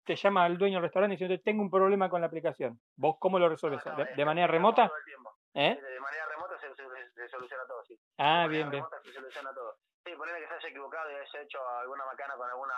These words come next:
Speaker 2: parte de la carta, lo solucionamos enseguida.
Speaker 1: Perfecto,
Speaker 2: Eh,
Speaker 1: perfecto.
Speaker 2: lo solucionamos enseguida. Eh,
Speaker 1: Digamos,
Speaker 2: eh,
Speaker 1: vos
Speaker 2: nosotros brindamos, sí, brindamos mantenimiento, digamos, eh, full time.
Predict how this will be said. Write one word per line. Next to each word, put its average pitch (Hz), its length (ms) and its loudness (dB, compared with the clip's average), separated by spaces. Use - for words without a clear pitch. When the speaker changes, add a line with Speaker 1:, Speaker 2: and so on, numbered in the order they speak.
Speaker 2:
parte 127 180 -12
de - 20 -10
la 127 100 -10
carta, - 240 -12
lo 123 80 -12
solucionamos 120 500 -14
enseguida. 120 360 -14
Speaker 1:
Perfecto, 117 460 -4
Speaker 2:
Eh, 104 280 -18
Speaker 1:
perfecto. 131 320 -10
Speaker 2:
lo 117 60 -4
solucionamos 120 340 -14
enseguida. 107 320 -16
Eh, 107 360 -12
Speaker 1:
Digamos, 147 220 6
Speaker 2:
eh, 160 40 10
Speaker 1:
vos 185 120 10
Speaker 2:
nosotros 170 200 -8
brindamos, 156 340 -10
sí, 139 100 -14
brindamos 131 480 -12
mantenimiento, 127 800 -10
digamos, 120 420 -10
eh, 110 320 -12
full 123 140 -14
time. 113 200 -12